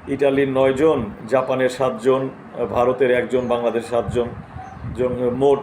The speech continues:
প্রায় আঠাশ থেকে ঊনত্রিশ জন, উম, নিরীহ মানুষ এই জঙ্গি হামলায় নিহত হয়।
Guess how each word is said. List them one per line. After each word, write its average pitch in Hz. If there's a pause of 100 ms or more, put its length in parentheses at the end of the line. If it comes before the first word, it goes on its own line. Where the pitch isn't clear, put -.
প্রায় 127
আঠাশ 127
থেকে 131
ঊনত্রিশ 117
জন, 113 (1900)
উম, 110 (1600)
নিরীহ 123
মানুষ 120 (600)
এই 123 (960)
জঙ্গি 131
হামলায় 127 (680)
নিহত 123
হয়। 95